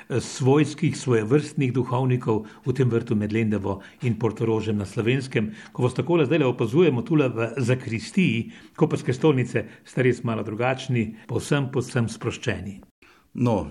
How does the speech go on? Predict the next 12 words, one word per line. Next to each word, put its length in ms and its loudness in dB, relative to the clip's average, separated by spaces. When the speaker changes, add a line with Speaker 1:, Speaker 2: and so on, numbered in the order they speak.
Speaker 2:
jaz 200 -18
mislim, 360 -6
da 220 -4
nisem 360 -2
tako 240 0
drugačen. 600 -2
<laughs> 1080 -12
Želim 280 4
biti 260 0
tisto, 220 -2
kar 160 -2
sem. 280 -12